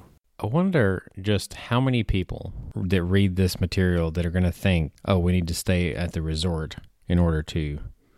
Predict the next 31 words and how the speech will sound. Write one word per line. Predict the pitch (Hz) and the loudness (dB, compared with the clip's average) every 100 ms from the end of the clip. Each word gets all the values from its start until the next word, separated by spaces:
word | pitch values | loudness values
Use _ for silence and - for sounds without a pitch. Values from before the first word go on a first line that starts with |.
| _ _ - | _ _ -2
be | 82 | 0
in | 73 | 0
the | |
parks." | 85 78 52 - - - - - _ - | -2 -4 -6 -14 -18 -16 -18 -20 _ -10
Because, | 87 87 82 78 76 73 - - _ _ _ _ _ _ _ | -6 -2 -2 -2 -4 -6 -10 -12 _ _ _ _ _ _ _
I | 98 | 0
mean, | 92 | 2
I, | 85 - - | 2 -4 -10
I, | - - - | -14 -14 -4
I | 104 | 2
gotta | 123 | 4
be | 90 | 4
honest, | 92 101 90 - | 4 2 0 -2
I, | 98 | -2
when | 87 101 98 | -2 0 2
I | 87 | 2
first | - 131 147 - | 2 4 4 4
read | 101 85 | 2 2
that, | 85 | 2
that | 98 | 2
was | 98 92 | 2 2
where | 90 | 0
my | 85 | 0
first | - 92 87 - | 0 -2 -2 -2
thoughts | 90 90 - | -2 -2 -2
went, | 92 90 | -2 -2
but | 87 | -4
then | 87 | -2
I | 87 | -2
was | 80 | -4
like, | 80 - | -6 -8